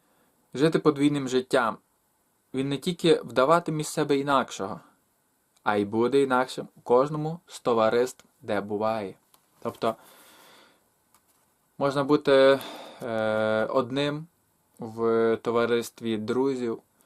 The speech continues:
іншим в товаристві, не знаю, спільноти, ще іншим товаристві церковному. Але можна так запутатися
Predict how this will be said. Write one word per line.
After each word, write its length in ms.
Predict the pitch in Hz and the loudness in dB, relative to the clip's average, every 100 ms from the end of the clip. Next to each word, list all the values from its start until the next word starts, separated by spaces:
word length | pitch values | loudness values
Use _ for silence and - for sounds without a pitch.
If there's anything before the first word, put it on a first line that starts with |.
| _ | _
іншим 440 | - 135 139 127 113 | -6 -4 -2 -2 0
в 20 | |
товаристві, 760 | 113 110 113 113 - 113 110 95 | 2 2 4 0 -4 -8 -8 -8
не 160 | 107 107 | -8 -8
знаю, 280 | 101 104 101 | -4 -2 -4
спільноти, 760 | - 127 113 113 117 117 113 - _ _ | -4 -2 0 0 0 -2 -8 -12 _ _
ще 220 | - - 139 | -6 -2 0
іншим 320 | 139 - 127 | -2 -8 -4
товаристві 880 | 120 117 117 113 - 117 113 107 - | -2 0 -2 -6 -6 -6 -4 -6 -6
церковному. 720 | 120 117 117 113 110 107 107 _ _ _ _ _ _ _ _ _ _ _ _ _ _ _ _ _ _ _ _ _ _ _ _ _ _ | -8 -2 2 2 0 -4 -10 _ _ _ _ _ _ _ _ _ _ _ _ _ _ _ _ _ _ _ _ _ _ _ _ _ _
Але 140 | 117 120 | -2 0
можна 260 | 131 123 | -2 -2
так 220 | 117 135 | 0 -2
запутатися 800 | 113 104 - 131 104 101 - - | 0 -4 -4 -4 -4 -6 -10 -16